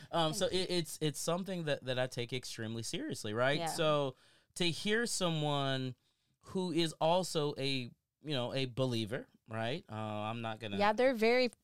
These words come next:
Speaker 2: that, I mean, they are
Speaker 1: Yeah.
Speaker 2: very forthright. I mean,
Speaker 1: Yeah.
Speaker 2: you know, she made a comment that, uh, he, her marriage to him was the second best thing she's ever done in her life.
Speaker 1: Mm.
Speaker 2: And the first thing was accepting Jesus.
Speaker 1: Right,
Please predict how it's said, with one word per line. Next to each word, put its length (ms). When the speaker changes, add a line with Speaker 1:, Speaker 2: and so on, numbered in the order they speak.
Speaker 2:
that, 160
I 20
mean, 180
they 180
are 40
Speaker 1:
Yeah. 60
Speaker 2:
very 220
forthright. 640
I 40
mean, 380
Speaker 1:
Yeah. 320
Speaker 2:
you 60
know, 100
she 160
made 160
a 40
comment 360
that, 240
uh, 320
he, 240
her 240
marriage 460
to 80
him 240
was 120
the 80
second 320
best 220
thing 160
she's 280
ever 200
done 200
in 100
her 140
life. 320
Speaker 1:
Mm. 300
Speaker 2:
And 120
the 40
first 360
thing 260
was 220
accepting 400
Jesus. 520
Speaker 1:
Right, 280